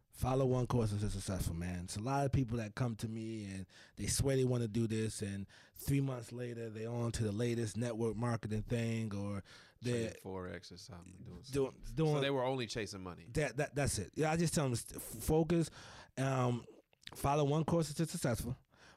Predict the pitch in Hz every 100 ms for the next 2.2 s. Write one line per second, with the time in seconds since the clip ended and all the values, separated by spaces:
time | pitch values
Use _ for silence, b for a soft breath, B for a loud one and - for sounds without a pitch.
0 | - 113 127 151 170 175 - 113 120 147
1 | - 180 170 170 165 160 156 160 127 147
2 | 175 190